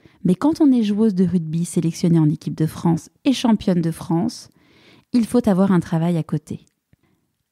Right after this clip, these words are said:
Laura fait donc une prépa, puis une école de commerce. Elle quitte son premier emploi pour créer son entreprise, L J A Sport, où elle est conférencière et fait la promotion du sport au féminin.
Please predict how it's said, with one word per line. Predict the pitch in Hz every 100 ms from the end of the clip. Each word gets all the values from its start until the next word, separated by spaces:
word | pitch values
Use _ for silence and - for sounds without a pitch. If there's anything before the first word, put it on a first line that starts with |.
| _
Laura | 226 226 202 254 339
fait | - 226
donc | 214 240
une | 240
prépa, | 202 190 - - - _
puis | - 208
une | 190
école | - 185
de | 175
commerce. | 175 156 - - - - _ _
Elle | 175 175
quitte | 208
son | - 190
premier | - 196 185
emploi | 180 - 165 - _ _ _
pour | 185
créer | - - 185
son | - 170
entreprise, | 160 - - - 165 185 - _ _ _
L | - 196 196 -
J | 156 151 160 147 -
A | 135 170 _
Sport, | - - - 131 - - _ _ _ _ - _
où | 185
elle | 196 185
est |
conférencière | 165 - - 214 165 156 - 139 127 190 - _ _ _
et | 180
fait | - 233
la | 160
promotion | - 175 165 - - 208
du | 165
sport | - 190 175
au |
féminin. | 156 - 151 139